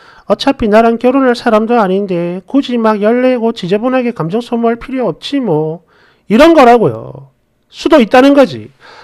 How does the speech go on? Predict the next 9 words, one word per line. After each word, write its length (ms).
그리고 260
그런 260
마음일 360
경우 440
아이러니하게도 1000
상대방, 580
즉 120
쓰니 280
입장에서는 800